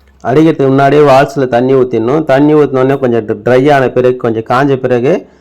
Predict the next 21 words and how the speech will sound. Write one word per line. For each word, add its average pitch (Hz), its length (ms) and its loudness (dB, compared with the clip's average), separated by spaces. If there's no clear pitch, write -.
நம்ம 120 260 0
வந்து 135 120 0
பாத்தீங்கன்னா, 127 360 2
இதை 117 160 0
வந்து 117 160 0
அடிக்க 120 320 0
ஆரம்பிச்சிடலாம். 107 560 -2
அதே 127 240 -2
மாதிரி 131 240 2
அடிச்சு 143 240 -2
முடிச்சிட்டு 139 460 -2
மறுநாளும் 139 420 2
வந்து 123 180 -2
பாத்தீங்கன்னா, 123 300 0
இதுல 127 100 0
தண்ணி 123 240 0
ஊத்திடணும். 123 380 0
அப்பதான் 123 260 0
நல்லா 117 140 0
செட் 113 280 -4
ஆகும். 110 440 0